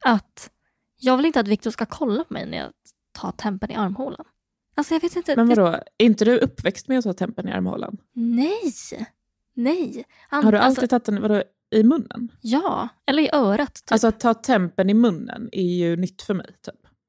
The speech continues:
Speaker 2: Det var
Speaker 1: Va?
Speaker 2: alltid i armhålan.
Speaker 1: Är det sant?
Speaker 2: Ja, och sen var det en grej så jag bara, "Ew, jag vill inte stoppa den, jag har haft i armhålan i munnen." Alltså så här,
Speaker 1: Nej.
Speaker 2: så jag har alltid tagit tempen i armhålan.
Speaker 1: <laughs> Vad vet du?
Speaker 2: Förutom nu, när vi har så här, alltså när jag har en ny temp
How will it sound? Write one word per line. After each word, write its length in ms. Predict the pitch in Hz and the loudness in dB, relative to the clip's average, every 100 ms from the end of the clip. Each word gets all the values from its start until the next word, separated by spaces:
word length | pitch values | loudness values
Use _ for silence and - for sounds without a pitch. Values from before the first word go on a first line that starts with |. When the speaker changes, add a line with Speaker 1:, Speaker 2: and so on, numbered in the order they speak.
| _ _ _ _ _ _ | _ _ _ _ _ _
Speaker 2:
Det 80 | - | 2
var 80 | 185 | 4
Speaker 1:
Va? 60 | 226 | 4
Speaker 2:
alltid 220 | 214 - | 2 0
i 80 | 202 | 0
armhålan. 440 | 247 202 - - - - | 2 0 -4 -16 -12 -6
Speaker 1:
Är 60 | 285 | -4
det 60 | |
sant? 360 | - - 381 - | -6 -4 -2 0
Speaker 2:
Ja, 200 | 220 208 | 2 4
och 100 | 214 | 4
sen 200 | 208 175 | 2 0
var 100 | 170 | 2
det 60 | 196 | 4
en 60 | |
grej 160 | 214 214 | 4 2
så 120 | 196 | 2
jag 120 | 190 | 0
bara, 60 | 180 - | 0 0
"Ew, 160 | 254 | 2
jag 80 | 175 | 2
vill 100 | 175 | 0
inte 120 | 208 | -2
stoppa 220 | - 185 190 | -6 -6 -2
den, 140 | 202 | 0
jag 60 | 185 | 0
har 40 | |
haft 120 | 180 | -2
i 40 | - | -2
armhålan 380 | 196 196 175 170 | -2 0 0 -2
i 20 | |
munnen." 480 | 170 208 240 - 196 - | 2 2 2 -4 -10 -4
Alltså 220 | 190 196 | -4 -2
så 100 | 185 | 0
här, 120 | 160 | 0
Speaker 1:
Nej. 360 | 240 233 226 233 _ | 2 2 2 0 _
Speaker 2:
så 140 | - 208 | -2 2
jag 80 | |
har 60 | - | 4
alltid 320 | 247 233 208 | 4 2 2
tagit 200 | 240 208 | 2 0
tempen 300 | 208 170 359 | 0 0 2
i 20 | 320 | 2
armhålan. 280 | 180 165 - - | 0 -4 -6 -6
Speaker 1:
<laughs> 140 | - | 0
Vad 100 | 349 | 2
vet 320 | 339 339 - | 4 2 0
du? 100 | - - 427 - | 0 0 0 -6
Speaker 2:
Förutom 520 | - 254 240 220 233 | 2 2 6 6 8
nu, 180 | 233 - | 6 4
när 120 | 180 | 2
vi 160 | 185 | 6
har 160 | 196 180 | 6 6
så 100 | 185 | 4
här, 220 | 165 156 - | 2 2 0
alltså 180 | 190 | 0
när 80 | 185 | 2
jag 80 | 180 | 4
har 80 | 175 | 4
en 140 | 175 | 4
ny 340 | 185 160 160 165 | 2 0 -2 -4
temp 340 | - 156 160 | -4 -4 -4